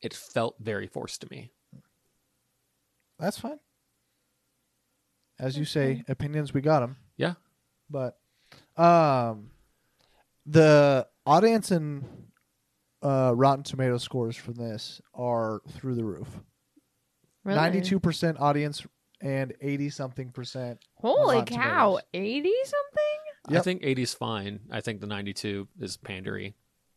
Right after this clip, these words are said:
Speaker 2: I don't think people pander to Marvel movies. I, well,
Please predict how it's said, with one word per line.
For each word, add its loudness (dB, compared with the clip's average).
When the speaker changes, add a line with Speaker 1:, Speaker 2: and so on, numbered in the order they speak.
Speaker 2:
I 4
don't 2
think -2
people 0
pander -4
to -6
Marvel -4
movies. -16
I, 4
well, 6